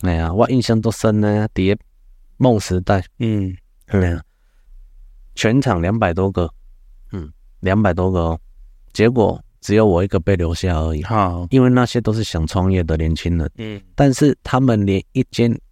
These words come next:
Speaker 1: 一百万的资本额公司都还没办法申请。
Speaker 2: 嗯。
Speaker 1: 所以那时候我就举手，我就提出这个理论那样，我就说在场那么多人啊，你们在场有银行经理，有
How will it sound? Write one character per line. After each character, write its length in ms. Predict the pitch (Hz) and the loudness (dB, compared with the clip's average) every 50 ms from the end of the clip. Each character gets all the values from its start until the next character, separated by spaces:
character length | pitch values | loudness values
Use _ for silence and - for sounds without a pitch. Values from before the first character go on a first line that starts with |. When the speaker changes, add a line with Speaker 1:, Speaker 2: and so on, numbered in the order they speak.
| _ | _
Speaker 1:
一 80 | - 120 | -6 -6
百 240 | - - 92 87 85 | -2 -2 0 0 2
万 260 | 98 110 110 104 95 | 2 2 2 2 2
的 140 | 92 87 85 | 0 0 -2
资 220 | - - - 110 110 | -2 -4 -4 -2 -2
本 280 | - 98 90 78 78 | 0 0 0 0 0
额 180 | 80 73 73 71 - - _ | -2 -2 -4 -4 -8 -12 _
公 260 | - 92 90 92 101 98 | -2 0 0 0 -2 -2
司 300 | - - 90 92 98 - _ _ _ _ | -2 -2 -2 -2 -2 -4 _ _ _ _
都 160 | - 104 98 - - | 0 0 0 0 -2
还 240 | - - - 95 85 | -8 -6 -4 -2 0
没 120 | 85 87 | 0 0
办 220 | 85 85 98 92 92 | 0 0 0 0 0
法 100 | 80 80 | 0 -2
申 300 | 78 - 82 82 85 90 | -2 -2 -2 -2 -2 -2
请。 220 | 87 - - 82 - - _ _ - | -4 -4 -6 -8 -8 -10 _ _ -14
Speaker 2:
嗯。 200 | 113 113 104 101 98 _ _ _ _ | -14 -14 -14 -14 _ _ _ _ _
Speaker 1:
所 200 | - - 127 127 | -2 2 2 2
以 80 | 117 - - - - - - | 2 0 -4 -12 -20 -12 -4
那 160 | - 123 127 120 | 0 0 0 2
时 120 | - - | 2 0
候 100 | 120 120 | 2 2
我 140 | 110 92 90 | 2 2 2
就 240 | 92 107 110 104 92 | 2 2 0 0 0
举 240 | - - 92 104 | -2 -2 -2 -2
手， 240 | 107 - - 71 73 | 0 0 0 0 0
我 80 | 82 82 | 0 0
就 220 | 92 98 101 95 | 2 2 0 0
提 200 | 87 - - 87 | 0 -2 -2 -2
出 160 | 82 - 101 | -2 -2 -2
这 160 | 95 - 92 90 | -2 -2 -2 0
个 180 | 90 82 80 78 | 0 0 0 0
理 180 | 80 76 76 | 0 0 0
论 180 | 80 90 85 80 | 0 0 0 0
那 140 | 85 80 78 | -2 -2 -2
样， 180 | 76 76 73 - _ _ _ _ _ - - - _ _ | -2 -4 -6 -8 _ _ _ _ _ -20 -20 -20 _ _
我 80 | - 98 | -8 -4
就 140 | - - 123 | 0 2 2
说 140 | 127 127 120 | 2 2 2
在 140 | - 131 120 | 2 2 2
场 180 | 113 - - 90 | 0 0 -2 0
那 120 | 101 110 | 2 2
么 120 | 107 98 95 | 2 2 0
多 280 | 92 - 95 95 101 107 | 0 0 0 2 2 2
人 260 | 98 82 - - - - _ - - - | 0 0 -2 -6 -10 -18 _ -20 -12 -4
啊， 140 | - 120 127 - - - | 0 0 0 0 -2 -4
你 140 | - 95 | -4 -2
们 160 | 90 92 95 92 | 0 0 0 0
在 180 | - 123 - | 2 0 0
场 260 | - - 90 82 85 | 0 -2 -2 0 0
有 140 | 85 82 - - | 2 2 0 0
银 180 | 92 98 104 | 0 0 2
行 180 | 104 95 95 92 | 2 2 0 0
经 280 | - 98 101 107 104 | 0 0 2 2 2
理， 240 | 90 - - - - - | 0 0 -4 -8 -8 -6
有 140 | 90 90 82 | -4 -4 -4